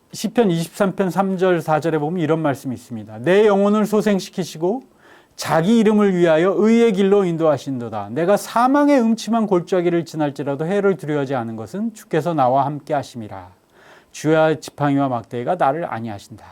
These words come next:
여러분, 예수님께서, 하나님께서 우리를 인도하시는데, 우리가 가는 길에 분명히 어떤 길이 있다는 것입니까? 사망의 음침한 골짜기도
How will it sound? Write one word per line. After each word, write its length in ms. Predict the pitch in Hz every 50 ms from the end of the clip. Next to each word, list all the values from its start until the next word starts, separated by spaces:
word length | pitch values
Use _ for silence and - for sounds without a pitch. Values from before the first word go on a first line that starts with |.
| - _ _ _ _ _ _ _ _ _ _ _ _ _ _ - - - - - _ -
여러분, 240 | 202 233 254 254
예수님께서, 640 | 233 202 196 190 - 247 254 233 240 240 208 175 190
하나님께서 580 | 165 202 240 262 262 262 269 233 - 247 208 247
우리를 340 | 220 190 190 214 240 226 220
인도하시는데, 840 | 196 190 196 185 214 208 202 190 196 196 180 165 170 175 226 208 156
우리가 520 | 127 131 156 190 226 214 226 233 226 226
가는 500 | 226 - 135 135 156 185 214 233 247 247
길에 400 | - - 156 156 185 220 214 143
분명히 320 | - - 165 180 208 226 214
어떤 340 | 170 147 131 - 214 220
길이 180 | 220 202 196 175
있다는 280 | 165 - 160 151 139 131
것입니까? 560 | 117 120 110 - 113 107 104 - - 196 226 226 _ _ _ - - - - _
사망의 560 | - - - 220 233 247 277 285 285 277 254 190
음침한 420 | 170 160 - - 185 185 180 -
골짜기도 840 | - 139 127 127 123 - 160 147 143 123 127 120 160 202 233 233 233